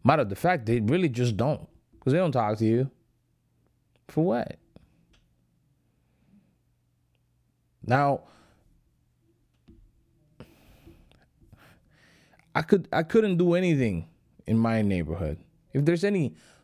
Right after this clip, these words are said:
fuckery that I needed to do, it wouldn't be on my street. Why? 'Cause I had, like, sixteen set of parents. Everybody was my parents.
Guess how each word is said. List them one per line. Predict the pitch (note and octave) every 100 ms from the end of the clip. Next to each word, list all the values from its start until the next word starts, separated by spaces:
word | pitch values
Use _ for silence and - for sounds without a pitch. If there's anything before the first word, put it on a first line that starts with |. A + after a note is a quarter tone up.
| -
fuckery | - - D#3+ D#3 - B2+ A2
that | A2
I | A2+
needed | A#2+ A2+ G#2
to | G#2
do, | F#2+ G2+ F#2
it | -
wouldn't | G#2+ B2 B2
be | A2+ A2+
on | G#2
my | G2+
street. | G2+ - G2 - - _ - - _ -
Why? | F#2 B2 D#3 F3 F3+ - _ _ _ _ _ -
'Cause | - A#2 C3
I | C3+
had, | C3 A#2
like, | E2+ G2 D#2+ - _ -
sixteen | - - D3 - C3 B2+
set | - A2+
of | F#2
parents. | - F#2 D2 - - - _ _ _ - _ _ _ _ _ _ _ _ _ _ _ -
Everybody | G#2 C3 A#2 A#2 A#2
was | G2 G2
my | E2
parents. | - - - - -